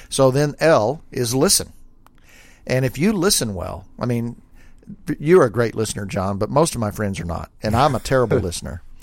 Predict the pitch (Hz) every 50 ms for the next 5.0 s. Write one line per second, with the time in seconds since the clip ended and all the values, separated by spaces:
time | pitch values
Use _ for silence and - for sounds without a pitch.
0 | - - - - - - - - - 127 123 127 123 123 135 123 123 147 156 143
1 | 151 165 202 233 247 240 208 175 175 180 165 120 104 - - 139 135 - 165 139
2 | 131 127 117 123 127 - 92 95 101 113 117 - - 90 92 - - - - -
3 | - - - - - - - - - 117 123 127 - 131 113 101 - 117 110 107
4 | - - 107 104 - - - 165 143 - - - - 131 - - - 123 120